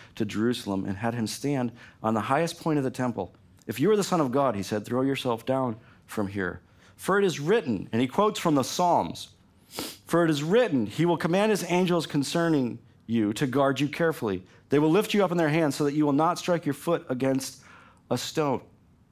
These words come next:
And so this time, the enemy comes and he actually uses prophecy.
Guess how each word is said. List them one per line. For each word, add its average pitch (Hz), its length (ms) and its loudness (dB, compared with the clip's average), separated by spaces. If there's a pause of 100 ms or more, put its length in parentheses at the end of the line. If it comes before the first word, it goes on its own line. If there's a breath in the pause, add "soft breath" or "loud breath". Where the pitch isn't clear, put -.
(1300)
And 139 80 0
so 175 120 4
this 233 200 2
time, 147 480 0
the 143 140 2
enemy 156 240 4
comes 143 380 0
and 139 100 4
he 160 100 4
actually 160 340 2
uses 131 300 2
prophecy. - 640 -4